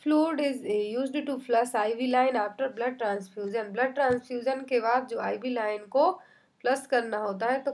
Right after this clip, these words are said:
कौन सा जो fluid है वो यूज़ किया जाएगा? तो होगा normal saline। Next is, which of the following is mixed in small amount with A B G blood sample syringe? तो आप एबीजी blood sample syringe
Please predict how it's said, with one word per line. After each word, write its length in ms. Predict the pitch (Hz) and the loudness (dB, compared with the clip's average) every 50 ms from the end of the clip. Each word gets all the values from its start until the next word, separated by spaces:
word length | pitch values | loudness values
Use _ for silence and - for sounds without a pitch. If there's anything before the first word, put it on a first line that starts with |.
| 269 - | -4 0
कौन 260 | 214 208 208 214 214 214 | 0 0 0 0 -4 -6
सा 440 | - - 277 285 302 311 311 277 226 214 220 - - - | -4 0 2 4 6 6 6 4 2 -2 -10 -14 -14 -8
जो 260 | 240 269 311 359 370 359 - - _ _ _ _ - | -4 -2 0 0 -2 -4 -8 -16 _ _ _ _ -10
fluid 280 | - 247 269 277 262 254 | -6 -4 -4 -2 0 0
है 80 | 247 | 0
वो 140 | 240 254 302 | 0 0 0
यूज़ 320 | 285 262 254 269 269 262 - | -2 -2 -2 -4 -4 -6 -10
किया 260 | - 247 226 214 214 | -8 -6 -4 -4 -2
जाएगा? 340 | 214 214 214 208 220 240 240 | -2 -2 -4 -2 -2 -2 -2
तो 200 | 247 247 233 240 | -2 -2 -2 -2
होगा 160 | 254 269 285 | 0 0 -2
normal 540 | 262 226 214 208 208 202 208 240 294 349 392 392 - - | -2 -2 -2 -4 -4 -4 -2 -2 -2 -2 -2 -6 -8 -8
saline। 540 | - 208 202 202 220 233 220 196 185 185 185 190 - _ _ _ _ _ _ _ _ _ _ _ _ _ _ _ _ _ _ _ _ _ _ _ _ _ _ _ _ _ _ _ | -6 -4 -2 0 0 0 -2 -2 -4 -6 -8 -12 -18 _ _ _ _ _ _ _ _ _ _ _ _ _ _ _ _ _ _ _ _ _ _ _ _ _ _ _ _ _ _ _
Next 340 | 196 202 202 202 196 - - | -4 -4 -4 -4 -4 -4 -2
is, 140 | 302 339 320 - | -2 -2 -2 -4
which 160 | 285 302 294 320 320 | -4 -4 0 0 0
of 120 | 311 - | 0 0
the 100 | 339 330 320 - | -2 -6 0 4
following 440 | 277 254 247 247 254 277 302 302 294 294 | 8 8 8 8 8 6 4 4 2 -2
is 100 | 269 - | -4 -4
mixed 340 | 226 233 262 269 254 - - | -2 -2 -2 -2 -2 -4 -4
in 120 | 285 247 226 226 | -2 -2 -2 -4
small 360 | 233 - 233 220 233 233 233 226 | -6 -4 0 2 4 4 4 4
amount 420 | 220 220 226 240 269 277 - - | 2 2 2 2 2 0 -2 -6
with 180 | 220 220 - - | -8 -8 -6 -4
A 120 | 226 208 208 | -4 -4 -4
B 140 | 202 226 220 | -4 -8 -12
G 180 | 196 214 254 285 311 349 339 - _ - | -8 -6 -4 -4 -4 -4 -6 -10 _ -12
blood 280 | 196 190 214 240 254 254 | -4 0 0 0 0 0
sample 480 | - 226 208 202 196 190 240 233 214 202 | -4 -6 -4 -4 -4 -4 -6 -6 -6 -6
syringe? 400 | - 240 233 240 240 208 190 185 - - _ _ _ _ _ _ _ _ _ 233 | -4 0 0 0 0 0 -2 -8 -10 -14 _ _ _ _ _ _ _ _ _ 4
तो 60 | 233 | 6
आप 220 | 247 262 254 262 | 6 6 6 6
एबीजी 480 | 262 254 262 262 285 285 254 254 302 302 247 | 4 4 4 4 0 -2 0 0 0 0 2
blood 220 | 254 269 285 277 | 2 2 2 2
sample 460 | - - 254 247 247 240 262 262 254 247 | 2 0 0 0 0 0 -2 -2 -2 0
syringe 420 | - 240 220 220 226 226 220 | 0 0 0 0 -2 -4 -6